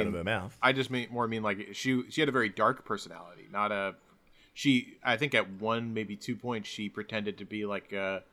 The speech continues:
Speaker 1: like, a cutesy little girl that then murdered someone. But, like, I think, like, whenever
Speaker 2: Mm-hmm.
Speaker 1: she wasn't doing that to someone and she was just talking to people,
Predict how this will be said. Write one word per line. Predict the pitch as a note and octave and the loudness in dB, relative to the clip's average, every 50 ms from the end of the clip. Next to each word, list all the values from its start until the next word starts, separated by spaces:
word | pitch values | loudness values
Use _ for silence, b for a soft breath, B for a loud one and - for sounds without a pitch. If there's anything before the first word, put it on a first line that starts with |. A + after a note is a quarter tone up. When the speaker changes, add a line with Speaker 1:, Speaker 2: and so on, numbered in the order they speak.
| b b b b b b _ _ _ _ - | b b b b b b _ _ _ _ -6
Speaker 1:
like, | G2+ G2 - G2+ | -4 -4 -4 -4
a | G2 F#2 - _ - | -6 -6 -8 _ -4
cutesy | - A#2+ G#2+ - - A#2 A2 | -4 -4 -4 -2 -2 0 0
little | G#2+ G#2 G2 F#2 | 2 0 0 0
girl | - A#2 A2+ G#2+ G2+ | 2 2 2 4 2
that | G2 F#2 - | 0 -2 -2
then | G2 F2+ F#2 | -4 -2 2
murdered | A#2+ C3+ C3 A2 G2+ F#2 - | 2 4 4 2 0 -2 -4
someone. | - G#2 F#2+ F2+ F2+ F#2 F2+ F2+ | -6 -6 -6 -4 -4 -6 -6 -6
But, | F2 G2 F#2+ - - | -8 -8 -8 -6 -4
like, | G2+ G2 F#2 - | -4 -4 -4 -4
I | F#2+ F#2+ | -6 -6
think, | F#2 A2+ A2+ - - _ _ _ _ | -4 -6 -8 -10 -14 _ _ _ _
like, | A2 G2 - - | -8 -6 -4 -4
whenever | G#2 G2+ G2 F#2+ G2 F#2+ F#2 F2+ | -2 -2 -2 -2 -2 -4 -4 -4
Speaker 2:
Mm-hmm. | B2 A2 G#2 F#2 F2 G#2 A2 - | -2 -2 -2 -2 -4 -6 -8 -12
Speaker 1:
she | - - A2 | -8 -8 -4
wasn't | G#2 A#2 G#2+ G#2+ G2+ - G#2 | -4 -4 -4 -6 -10 -6 -2
doing | B2 B2 A#2+ A#2+ B2 | 0 0 0 0 0
that | B2 B2+ B2+ | 0 -2 -2
to | - B2+ | -4 -6
someone | - C#3 C3 C#3+ C#3+ A#2 | -4 -2 -2 -2 -2 -4
and | G2+ - | -6 -6
she | F#2+ | -8
was | F#2+ F#2 | -10 -12
just | F#2 - | -12 -2
talking | - G2 G2+ - C3 | -2 -2 0 0 -4
to | A#2+ | -8
people, | B2 C#3 C#3+ D#3 D3 C#3+ | -8 -6 -6 -4 -6 -6